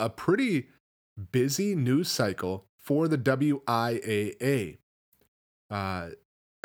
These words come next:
again, some pretty significant things that I, I don't know that people are really, uh, catching up on fully in terms of just how significant they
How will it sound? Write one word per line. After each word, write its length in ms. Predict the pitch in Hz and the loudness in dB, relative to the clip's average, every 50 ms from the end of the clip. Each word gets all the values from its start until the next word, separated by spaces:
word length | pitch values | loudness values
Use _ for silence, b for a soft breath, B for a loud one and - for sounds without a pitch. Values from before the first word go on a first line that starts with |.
| 92 - | -8 -4
again, 320 | 117 123 117 147 151 127 | -4 -2 0 0 0 0
some 200 | 110 - 117 107 | -2 -4 -4 -2
pretty 180 | - 170 202 214 | 0 0 0 0
significant 560 | - 214 165 160 180 170 175 160 143 127 - | 0 0 0 0 0 0 0 0 0 0 0
things 240 | 156 160 165 139 127 | 0 0 0 2 2
that 80 | 127 | 2
I, 280 | 120 135 135 - 143 175 | 2 2 0 0 -2 -2
I 20 | |
don't 220 | 175 196 202 180 151 | 0 0 -2 0 0
know 240 | 151 151 151 165 | 0 2 2 2
that 220 | 160 156 135 - - | 4 2 2 0 -2
people 320 | - 156 156 - 165 151 | -4 -4 -2 0 2 2
are 100 | 131 123 | 2 2
really, 480 | 107 110 120 139 151 156 143 131 120 - b b _ _ _ _ _ _ - | 2 2 2 2 4 4 4 2 2 -2 b b _ _ _ _ _ _ -6
uh, 240 | 110 110 107 101 98 - | -4 -2 -2 -2 -4 -6
catching 600 | - - - 160 165 - - 185 175 160 147 135 - - | -8 -4 -2 -2 -2 0 0 2 2 2 2 0 -2 0
up 240 | - 139 143 - - | 0 0 0 2 2
on 240 | 147 139 139 135 120 | 2 2 2 0 -2
fully 680 | - - - - 143 147 147 135 117 107 104 101 101 - _ _ _ _ _ _ | -4 -2 2 4 4 4 4 2 2 0 0 -2 -4 -6 _ _ _ _ _ _
in 80 | - 127 | -6 -2
terms 260 | - - 143 131 110 | 0 2 2 2 2
of 100 | 127 110 | 0 0
just 260 | 95 127 139 135 - | 2 2 0 0 0
how 260 | - - 143 143 143 135 | -2 0 2 2 2 0
significant 760 | - - 123 110 117 135 131 - 135 - 135 120 107 - | -2 -2 -2 0 0 0 0 0 -2 0 0 0 0 0
they 240 | - 123 120 120 120 | 0 2 2 2 2